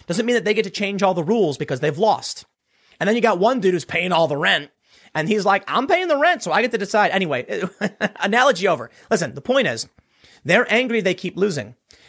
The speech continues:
Have they tried negotiating? Have they tried going to red states and offering up some real changes? No. Well, whose fault is that? Certainly not mine, and I shouldn't suffer. But now the anal-, the point of the analogy was, when they don't get their way,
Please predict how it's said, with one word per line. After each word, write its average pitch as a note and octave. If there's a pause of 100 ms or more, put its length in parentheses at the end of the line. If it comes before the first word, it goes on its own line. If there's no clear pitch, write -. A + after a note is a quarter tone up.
Have F#3+
they C4+
tried A#3
negotiating? C3 (260)
Have G3+
they A#3
tried G#3+
going G3
to G3
red D3+
states B2+
and D3+
offering D3
up -
some C3
real A2+
changes? C3
No. F#4 (480)
Well, F3
whose A#3+
fault G3+
is C#3+
that? G#2 (260)
Certainly A3+
not C4
mine, A#3+
and F3+
I F3+
shouldn't G3
suffer. C3+ (240)
But E3
now A#3+
the G#3
anal-, G3+
the E3
point A3+
of G#3+
the G3
analogy F3
was, C3+ (300)
when F#3+
they G3
don't A3+
get D#3+
their F3+
way, D3